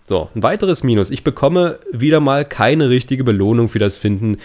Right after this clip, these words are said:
der meisten Sammelobjekte und Absolvieren von Monster-Stunts, Messerflüge und so weiter.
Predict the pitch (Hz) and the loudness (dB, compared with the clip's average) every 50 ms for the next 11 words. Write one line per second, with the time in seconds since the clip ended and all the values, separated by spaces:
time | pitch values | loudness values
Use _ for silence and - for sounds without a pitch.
0 | - _ _ - 92 98 98 92 90 92 95 - - 117 107 95 104 101 120 147 | -14 _ _ -4 -2 -2 0 2 2 0 0 0 -2 -2 0 2 4 4 4 4
1 | 143 127 110 113 117 117 113 - 127 120 120 117 - 104 - - 120 113 104 98 | 4 2 2 2 0 -2 -2 -2 -4 -2 -2 -2 -4 -4 -2 0 2 2 2 2
2 | 107 107 110 107 - - 135 135 120 131 156 - - 165 139 - - 131 139 139 | 0 0 0 0 0 0 2 2 2 2 0 0 0 0 0 0 0 -2 0 -2
3 | 139 - - 117 - 135 - 135 120 117 - - 110 107 107 101 107 107 104 104 | -2 -4 -4 -2 -2 -2 0 0 0 0 0 -2 -2 0 0 2 2 2 2 2
4 | 101 - - - - - - - - - - - 220 180 151 131 107 92 87 - | 0 -2 -6 -14 -20 -20 -20 -20 -20 -2 2 2 4 4 4 2 4 2 2 2
5 | 82 85 | -2 -6